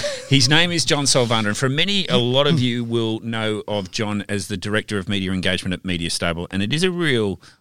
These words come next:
little treat to have you here, John, because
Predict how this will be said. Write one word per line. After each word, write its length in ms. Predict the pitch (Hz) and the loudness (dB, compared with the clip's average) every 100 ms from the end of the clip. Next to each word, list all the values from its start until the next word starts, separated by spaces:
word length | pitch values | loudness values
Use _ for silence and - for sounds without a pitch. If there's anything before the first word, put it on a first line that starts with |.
| - | -10
little 180 | 104 92 | -6 -6
treat 320 | - 101 92 | -2 -2 -2
to 80 | 87 | -4
have 260 | - 95 | 0 0
you 140 | 90 85 | 0 -2
here, 300 | 82 78 67 - | -2 -4 -6 -10
John, 300 | 80 80 80 | -10 -8 -8
because 440 | 90 - 95 90 | -8 -4 -4 -6